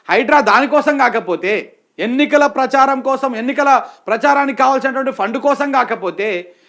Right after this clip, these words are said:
హైడ్రా దేనికోసం పెట్టిరో ఒక క్లారిటీ ఇవ్వాలి. హైడ్రా పెట్టినప్పుడు చట్టం, ఆ, మన ఇది ఏర్పాటు చేస్తున్నప్పుడు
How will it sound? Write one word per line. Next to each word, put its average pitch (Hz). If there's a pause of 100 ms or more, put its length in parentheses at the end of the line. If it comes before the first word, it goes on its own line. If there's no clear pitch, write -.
(180)
హైడ్రా 320
దేనికోసం 277
పెట్టిరో 254
ఒక 269
క్లారిటీ 214
ఇవ్వాలి. 143 (500)
హైడ్రా 302 (100)
పెట్టినప్పుడు 311 (220)
చట్టం, 254
ఆ, 233 (160)
మన 233 (400)
ఇది 233
ఏర్పాటు 285
చేస్తున్నప్పుడు 277